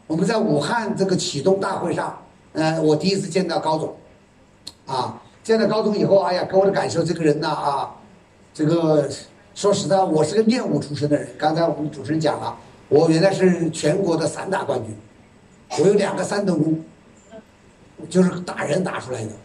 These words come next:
<laughs> 我打一个冠军，我就搞个三等功；打一个冠军就搞个三等功。后来打的那个给我搞三等功的，我们的总队说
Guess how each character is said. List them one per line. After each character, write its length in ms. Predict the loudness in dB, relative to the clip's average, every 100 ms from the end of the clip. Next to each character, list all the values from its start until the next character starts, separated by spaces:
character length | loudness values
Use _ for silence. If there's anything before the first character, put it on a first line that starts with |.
| -20 -14 -8
<laughs> 80 | -6 -4 -2 -2 -2 -6 -4 -6 -10 -12 -4
我 80 | -2
打 160 | -2 -2
一 60 | -2
个 80 |
冠 200 | 0 0 0
军， 120 | 0
我 140 | 2
就 180 | 2 0 -2 -10
搞 140 | -6 -2
个 80 | -2
三 160 | 0
等 120 | 0
功； 160 | 0 -4 -10 -20 -18 -6
打 160 | -2
一 60 | 0
个 80 | 2
冠 180 | 2 0
军 160 | -2
就 100 | 0
搞 120 | 0 0
个 100 | -2
三 160 | -2
等 80 | -4
功。 140 | -8 -12 -16 -20 -8
后 140 | -2
来 100 | 0
打 200 | 0 0
的 100 | 2
那 240 | 2 2 0
个 140 | 0
给 80 | 0
我 80 | 2
搞 120 | 0
三 160 | 0
等 140 | -2 -2
功 140 | 0
的， 80 | 0
我 60 | 0
们 80 | -4
的 60 |
总 140 | -6 -2
队 140 | 0
说 160 | 0